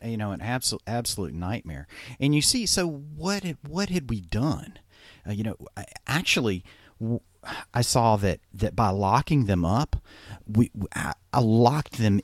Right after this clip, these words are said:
in to more drug use. Uh, and if, if they were, if they had an addiction problem or something, oh, I just made it a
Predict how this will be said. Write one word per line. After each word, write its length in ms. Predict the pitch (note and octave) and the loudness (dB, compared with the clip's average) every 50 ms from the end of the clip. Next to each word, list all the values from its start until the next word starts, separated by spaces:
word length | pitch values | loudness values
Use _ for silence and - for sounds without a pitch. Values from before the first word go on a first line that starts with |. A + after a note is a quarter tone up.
| _ _ | _ _
in 640 | - F#2+ A#2 D#3 F3+ E3+ B2 G2+ G2 A2 A#2 A2+ G#2 _ _ _ _ _ _ _ _ _ - - - _ _ _ _ _ - | -6 -2 2 2 4 4 4 2 2 0 -2 -2 -6 _ _ _ _ _ _ _ _ _ -20 -20 -20 _ _ _ _ _ 6
to 160 | - - C#3+ | 6 6 8
more 320 | C#3 C#3+ C#3+ C#3+ D3 D3 | 6 6 6 6 4 4
drug 360 | B2+ A2 A#2 B2+ C#3 C#3+ C#3+ | 2 2 4 4 6 4 4
use. 440 | C3 B2+ C3+ C3 B2+ - - - - - - - - - - - | 4 2 2 2 2 2 2 0 -2 -4 -12 -20 -20 -14 -4 2
Uh, 160 | B2 A#2+ A#2 - | 4 4 4 6
and 160 | - C3 C3 C#3+ | 6 8 10 10
if, 200 | C#3+ - - - - | 8 8 4 2 4
if 180 | C3 C3+ B2+ | 6 6 8
they 200 | - - D3+ D3+ | 8 8 8 8
were, 320 | D3+ C#3 C3 A#2 G#2+ G#2 F#2+ - - - | 8 8 6 6 6 4 2 -2 -4 -4
if 160 | A2 G#2+ - | -4 0 2
they 120 | - C3 B2+ | 4 4 6
had 200 | C3+ C#3 B2 G#2+ | 6 6 6 4
an 100 | G2+ F#2+ | 4 2
addiction 640 | F#2+ E2 - _ - G#3 B3+ - - G#4 G#4+ E4 | 0 -2 0 _ 4 6 6 6 4 2 4 2
problem 520 | - - - F#2+ F2+ F2+ F2+ F2+ F2+ F2+ | 4 6 8 8 8 6 4 2 2 0
or 60 | F2 F2 | 0 0
something, 480 | - - G2+ F#2 F2+ - - F#2 F#2 - - - - - - - - - - | 2 2 2 2 0 0 -2 -2 -2 -4 -8 -16 -20 -20 -20 -20 -12 -4 2
oh, 60 | C#3+ | 4
I 140 | C3+ D3+ F#3+ | 4 6 6
just 200 | F#3 C3 - - | 6 4 6 6
made 220 | B2+ A#2+ A2+ G#2 | 8 6 6 6
it 80 | G#2+ G2 | 4 2
a 80 | G2 | 0